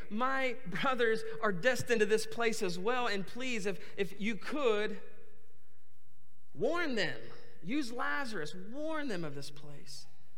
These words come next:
And, and it's good intentions.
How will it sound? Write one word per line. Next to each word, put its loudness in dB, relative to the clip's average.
And, -2
and -2
it's -4
good -2
intentions. -2